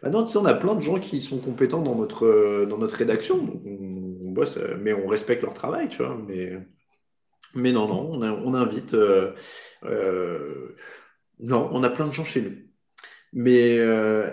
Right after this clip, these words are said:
alors, Alain, un bureau, ça renforce l'hypothèse du trois cents mètres carrés à Monaco. Ouais, exactement, Nicolas. Euh, d'ailleurs, je... Alors non, parce que j'ai dit que j'ai, j'étais allé me balader dans la neige aujourd'hui, donc ça, ça fausse. Je suis pas à Monaco.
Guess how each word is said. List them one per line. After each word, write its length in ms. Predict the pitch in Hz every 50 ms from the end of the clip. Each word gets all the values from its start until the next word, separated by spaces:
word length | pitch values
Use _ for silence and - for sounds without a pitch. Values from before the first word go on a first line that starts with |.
| - -
alors, 320 | - 147 147 135 117 113 -
Alain, 240 | 135 143 165 180 170
un 80 | 151
bureau, 300 | 143 131 143 135 147 170
ça 120 | 170 - 135
renforce 320 | 123 123 - 160 156 -
l'hypothèse 320 | - - 139 139 147 147
du 80 | 143 135
trois 180 | 117 - 135 127
cents 140 | - 143
mètres 160 | 139 135 135 135
carrés 200 | 156 139 127 123
à 20 |
Monaco. 560 | 127 127 120 117 107 - 131 123 - - - 104
Ouais, 180 | 110 110 113 113 - - - - - _ - - -
exactement, 480 | - - - 123 - - 117 113 117 120
Nicolas. 500 | 117 107 - 113 104 104 110 107 101 107
Euh, 220 | 107 104 101 101 101
d'ailleurs, 460 | 101 110 120 120 139 147 147 123 110 113 117 110
je... 500 | 101 107 110 107 107 107 104 104 101 98 - - - -
Alors 220 | - 120 131 147 175
non, 100 | 208 214
parce 160 | - - -
que 80 | - 143
j'ai 120 | 127 127
dit 120 | 147 170
que 80 | 156 139
j'ai, 240 | 131 135 127 123 117
j'étais 320 | 110 120 110 - 123 120
allé 140 | 117 120 123
me 60 | 127
balader 220 | 123 127 131 131 139
dans 120 | 139 139
la 80 | 135 143
neige 240 | 151 147 131 117
aujourd'hui, 340 | 117 110 107 113 107 107 107
donc 180 | 104 104 92 90
ça, 300 | - 110 101 98 98 98
ça 160 | - - 107
fausse. 400 | - - - 143 139 - - -
Je 80 | 107 98
suis 180 | 98 - -
pas 140 | - 143 143
à 40 | 143
Monaco. 340 | 147 147 147 139 139 - 104